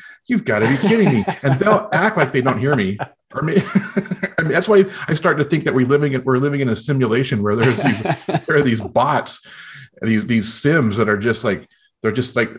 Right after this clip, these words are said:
Speaker 1: they're not even real. 'Cause it's
Speaker 2: No,
Speaker 1: like,
Speaker 2: man,
Speaker 1: "How can you
Speaker 2: that's
Speaker 1: not hear me say, 'Are you kidding me?
Speaker 2: <laughs>
Speaker 1: Really?
Speaker 2: No, that
Speaker 1: You're gonna do this right now?'" And they're just gonna still do it.
Speaker 2: Yeah, that action is flagrant. That's like, there, that, there's a clear, there's a clear line of sight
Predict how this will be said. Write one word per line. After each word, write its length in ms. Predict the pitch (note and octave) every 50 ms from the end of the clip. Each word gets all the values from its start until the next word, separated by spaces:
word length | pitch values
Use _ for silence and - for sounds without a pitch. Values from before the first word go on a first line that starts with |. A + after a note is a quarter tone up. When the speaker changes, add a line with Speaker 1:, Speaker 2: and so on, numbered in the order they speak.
| - -
Speaker 1:
they're 100 | B2 B2+
not 180 | C3 C#3+ D3
even 220 | C#3+ C3 B2+ A2+ G2+
real. 360 | G#2 B2+ D3 D3 G#2+ F2+ F2
'Cause 120 | - -
it's 0 |
Speaker 2:
No, 140 | B2 C#3 C3+
Speaker 1:
like, 100 | C3 B2+
Speaker 2:
man, 160 | C3 C3+ C3+ F3+ G3
Speaker 1:
"How 60 | G3+
can 100 | - F#3
you 80 | G3+ G3+
Speaker 2:
that's 20 |
Speaker 1:
not 160 | G3 F#3+ F3
hear 200 | D3 F#3 F#3 F#3
me 160 | F#3 F3+ D3+ C3
say, 420 | - D#3 C#3+ C#3 C#3 B2+ C3 - _ _ _ -
'Are 220 | E3 - - -
you 120 | A#2+ C3+ D3
kidding 340 | - - C#3+ B2+ C#3 D#3 F3
me? 220 | F3+ F#3 G3 F#3+ - -
Speaker 2:
<laughs> 80 | _
Speaker 1:
Really? 300 | - G#2 A#2+ C#3 C3 B2+ A#2
Speaker 2:
No, 180 | A#2 A2+ - - - - - _
that 140 | D3+ F3 G3
Speaker 1:
You're 80 | D3+ D#3+ F3+
gonna 120 | D#3 B2+
do 160 | G2+ A#2 B2 C#3+
this 180 | D#3 F#3 F3+ -
right 160 | F#3 F#3 F3
now?'" 280 | F3+ G3 G3+ A3 A3 G#3
And 120 | D3 C#3 C3+
they're 100 | C#3 C3+
just 180 | D3 C#3 -
gonna 160 | - C#3+ C#3+
still 320 | C3 - - C#3+ C#3+ C#3+ C3+
do 160 | C3 D3 D3+
it. 160 | A#2 F#2+ - - _
Speaker 2:
Yeah, 240 | - C3 B2+ A#2+ A#2
that 300 | A2 B2 C3+ D#3 F#3 F#3+
action 440 | F3+ D#3 D3 - - - D3 C3+ A#2+
is 220 | A2+ G#2 - -
flagrant. 600 | - - A#2 G#2+ F#2+ F2+ - - - - _ - - _ _ -
That's 340 | C3 C#3+ D#3 D3+ - - -
like, 260 | D3+ D3 D3 - - _ _ _ _ _
there, 260 | - E3 E3 F3+ E3+ -
that, 340 | F3 D3+ E3+ E3+ E3+ - - D#3
there's 200 | D#3 D3+ C3+ C#3+
a 40 |
clear, 680 | C#3 - - - E3+ F3 F3+ F#3 F#3+ G3 F#3 D3+ - - _ _ _ _ _
there's 160 | C#3 C#3 B2
a 60 | C3+ C3
clear 360 | - - D#3+ E3 F3+ F#3+ F#3+
line 360 | F3 D#3+ D3 D3 D#3 D#3+ E3
of 100 | E3 D3+
sight 500 | - - - C#3 C3 C3+ C#3 C#3 - -